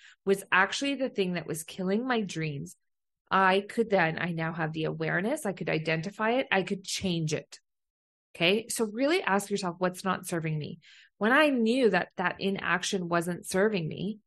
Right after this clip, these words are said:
well, the anti-, antidote to that is to get into action. So I started saying, "You know what? This podcast is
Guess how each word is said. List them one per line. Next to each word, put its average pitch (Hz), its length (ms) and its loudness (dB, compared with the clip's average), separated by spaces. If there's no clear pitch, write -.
well, 208 380 6
the 196 120 2
anti-, 185 520 2
antidote 208 520 4
to 196 100 -6
that 185 180 2
is 214 160 2
to 311 100 -2
get 226 180 6
into 233 280 2
action. 190 480 2
So - 180 2
I 240 220 4
started 226 720 2
saying, 185 320 0
"You 196 80 -4
know 214 80 -2
what? 196 220 0
This 220 200 6
podcast 196 760 -2
is 185 160 -2